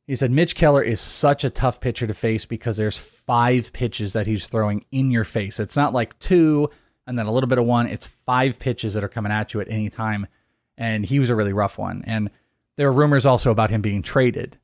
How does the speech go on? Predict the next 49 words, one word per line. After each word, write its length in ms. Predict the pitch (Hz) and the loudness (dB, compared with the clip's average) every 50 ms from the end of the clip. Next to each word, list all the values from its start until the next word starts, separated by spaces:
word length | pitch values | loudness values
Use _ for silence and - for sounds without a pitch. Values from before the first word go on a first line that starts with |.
| _ | _
So 400 | _ _ - 107 98 95 95 - - - | _ _ -6 -4 -4 -4 -6 -10 -6 -2
that 140 | 123 123 120 | 0 0 2
one 100 | 120 110 | 2 2
hurt 160 | 104 113 104 | 2 2 2
as 100 | 101 98 | 0 -2
a 60 | 95 | -2
Diamondback 400 | 107 107 110 101 98 101 101 - | -2 -2 -2 0 -2 -2 -4 -4
fan 220 | - 104 101 98 | -6 -6 -4 -4
if 60 | 95 101 | -4 -4
the 60 | 104 | -2
Diamondbacks 400 | 107 101 101 95 101 98 - - | -2 -2 -2 -2 -4 -4 -6 -8
could 140 | - 110 98 | -8 -6 -4
have 80 | 101 | -4
got 80 | 95 95 | -6 -6
Mitch 220 | 101 95 - - | -8 -10 -10 -8
Keller. 360 | - 117 98 95 92 - - - | -6 -4 -4 -4 -6 -8 -10 -10
But, 220 | - 104 95 90 - _ _ _ _ _ _ _ _ | -8 -8 -8 -8 -10 _ _ _ _ _ _ _ _
uh, 120 | 120 117 - | -6 -2 -2
experience 420 | 131 - - - 160 165 175 - - | -2 -4 0 2 4 4 4 2 0
with 60 | - | 2
Corbin 260 | - 180 170 175 160 | 2 2 4 2 2
Carroll. 340 | - 190 202 240 277 294 - - _ _ _ _ _ _ _ _ - | 4 4 6 6 4 2 -2 -10 _ _ _ _ _ _ _ _ -2
Me 100 | 156 151 | 2 4
and 80 | 147 | 4
him 100 | 160 165 | 6 4
are 60 | 165 165 | 6 6
now 140 | 165 160 | 4 4
best 240 | 151 160 160 151 - | 6 4 4 2 4
friends. 440 | - 190 214 262 311 330 - - - - - - - | 2 4 4 4 2 2 -2 -4 -6 -10 -16 -10 -6
We're 120 | 135 131 | -6 -2
tied 320 | - - 156 151 160 151 | 0 2 4 4 2 2
forever. 500 | - - 143 151 175 196 240 277 294 277 - _ _ _ _ _ _ _ _ _ _ | 0 2 4 4 4 4 2 0 0 -4 -10 _ _ _ _ _ _ _ _ _ _
And 480 | - 185 240 226 190 196 208 - - - - - _ _ | -2 2 2 2 2 0 -2 -2 -4 -8 -10 -12 _ _
we'll 220 | 143 139 147 151 147 | 2 4 4 4 4
be, 320 | 143 156 156 151 156 160 156 | 4 2 2 4 4 4 6
uh, 120 | 156 156 | 4 4
maybe 200 | 160 160 165 170 | 4 2 2 2
doing 200 | 160 180 175 175 | 2 2 0 0
some 160 | - 180 170 | 0 0 0
Corbin 280 | - - 180 170 180 175 | 2 2 2 2 2 0
Carroll 240 | - - 180 180 - | 0 2 0 0 0
stuff 260 | - - - 247 - | 0 0 -2 -2 0
here 160 | - 127 127 | 0 0 0
in 80 | 123 127 | 2 2
the 60 | 131 | 2
near 120 | 131 127 | 0 0
future 360 | - - 143 160 - - 131 120 | 0 -2 -2 -2 0 0 0 0
on, 120 | 120 117 | 0 0
uh, 200 | 117 113 113 113 | 0 0 -2 -4